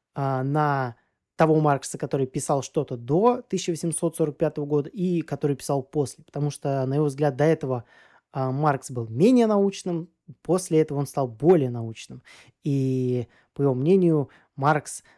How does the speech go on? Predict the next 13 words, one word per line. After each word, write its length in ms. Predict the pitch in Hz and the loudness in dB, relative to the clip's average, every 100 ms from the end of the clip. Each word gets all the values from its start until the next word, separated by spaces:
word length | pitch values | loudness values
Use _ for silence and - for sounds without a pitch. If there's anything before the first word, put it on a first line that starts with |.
| _ | _
а, 560 | - 135 131 127 127 117 _ _ - | -6 -2 0 0 -2 -6 _ _ -6
после 540 | 147 - 135 131 127 | -6 0 0 2 0
тысяча 260 | - 151 143 | -4 -6 -6
восемьсот 440 | - 143 - 147 | -6 -4 -2 -2
сорок 240 | 147 135 | -4 -4
пятого 340 | - 143 - 117 | -2 -2 -4 -6
года, 460 | 123 185 160 139 - _ _ _ _ _ _ - - - | 2 2 2 0 -4 _ _ _ _ _ _ -20 -20 -8
а, 500 | 139 127 127 120 123 - - | -6 -4 -4 -6 -8 -12 -4
провозгласил 600 | 165 147 135 139 - 175 | 0 0 0 -2 2 0
такой 280 | 156 - 131 | 0 -4 -2
некий 440 | 135 135 - 120 _ _ - | -2 -4 -6 -10 _ _ -18
отказ 540 | - - 151 147 - - | -18 -2 0 0 -4 -10
от 260 | 139 - | -12 -12